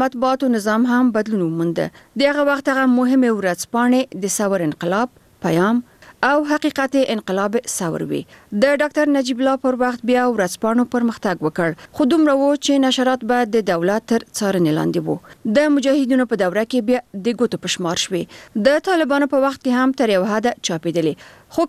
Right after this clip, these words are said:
کله چې انتقالي حکومت راغی، ورځپاڼو او جریدو ورو ورو پرمختګ وکړ. د همګړۍ ګڼ شمېر دولتي او غیر دولتي جریدې او ورځپاڼې چاپېږي. د اطلاعاتو او فرهنګ وزارت فرهنګي معین محمد رسول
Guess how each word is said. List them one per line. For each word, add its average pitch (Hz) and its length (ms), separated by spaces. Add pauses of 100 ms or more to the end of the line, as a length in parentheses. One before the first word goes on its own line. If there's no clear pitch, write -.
کله 330 160
چې 294 180
انتقالي 254 440
حکومت 208 400
راغی، 254 280
ورځپاڼو 262 560 (180)
او 240 60 (180)
جریدو 214 420
ورو 190 200
ورو 247 260
پرمختګ 202 420 (120)
وکړ. 165 220 (340)
د 302 120
همګړۍ 294 400 (140)
ګڼ 285 140 (100)
شمېر 277 200 (100)
دولتي 233 360 (140)
او 220 80 (160)
غیر 269 240 (100)
دولتي 190 340 (120)
جریدې 185 420 (240)
او 254 80 (140)
ورځپاڼې 208 600
چاپېږي. 147 440 (420)
د 285 100
اطلاعاتو 311 360 (160)
او 277 160
فرهنګ 269 380
وزارت 254 420
فرهنګي 269 480
معین 254 320
محمد 202 460
رسول 202 280